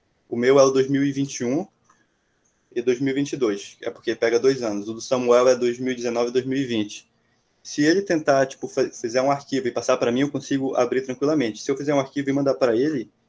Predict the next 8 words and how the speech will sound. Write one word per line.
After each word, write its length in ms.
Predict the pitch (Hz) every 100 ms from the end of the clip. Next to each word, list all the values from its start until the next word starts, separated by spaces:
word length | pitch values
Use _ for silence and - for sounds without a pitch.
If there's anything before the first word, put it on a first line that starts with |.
| _
ele 100 | -
já 140 | 123 135
não 100 | 131
consegue 300 | 147 147 143
abrir. 320 | 151 117 101 _ _ _ _ _ _ _ _ _
Então, 680 | - - 120 123 123 117 -
normalmente 400 | - 170 190 190
acontece 640 | - 170 170 165 180 156